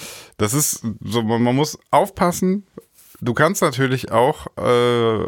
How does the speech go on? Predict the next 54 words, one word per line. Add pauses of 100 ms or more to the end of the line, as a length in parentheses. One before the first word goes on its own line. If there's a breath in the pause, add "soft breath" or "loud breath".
an
die
Falschen
geraten.
Das
muss
man
im
Musikbusiness
halt
auch
leider
immer
wieder
sagen.
Du
kannst,
du
findest
ganz
schnell
irgendwie
Labels, (480 loud breath)
die,
die,
die
selber
eben (220)
gar
nicht
dir
den
Fahrstuhl (120)
nach
unten
schicken,
weil
sie
auch
gar
nichts
sind
und
nichts
bewirken
können
und
du
kriegst
trotzdem
nur
zehn
Prozent,
ne?